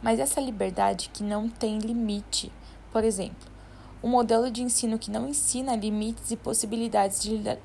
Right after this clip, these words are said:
de lidar com a diferença do outro, resultando em uma formação de pessoas que não sabem escutar,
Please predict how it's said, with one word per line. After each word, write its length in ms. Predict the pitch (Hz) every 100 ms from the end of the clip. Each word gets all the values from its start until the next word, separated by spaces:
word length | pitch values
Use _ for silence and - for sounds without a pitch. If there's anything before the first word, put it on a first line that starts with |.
| -
de 180 | 180 226
lidar 340 | 240 208 196
com 140 | -
a 40 | 214
diferença 500 | - - 208 208 220
do 160 | 220
outro, 380 | 220 190 196 - - - - - - - -
resultando 920 | 254 233 240 - 226 254 294 226 202 - -
em 80 | 226
uma 160 | 226 233
formação 460 | 247 226 233 233
de 80 | 226
pessoas 400 | 247 240 233 233
que 140 | -
não 140 | 220 233
sabem 360 | - 220 214
escutar, 560 | 226 - 254 254 208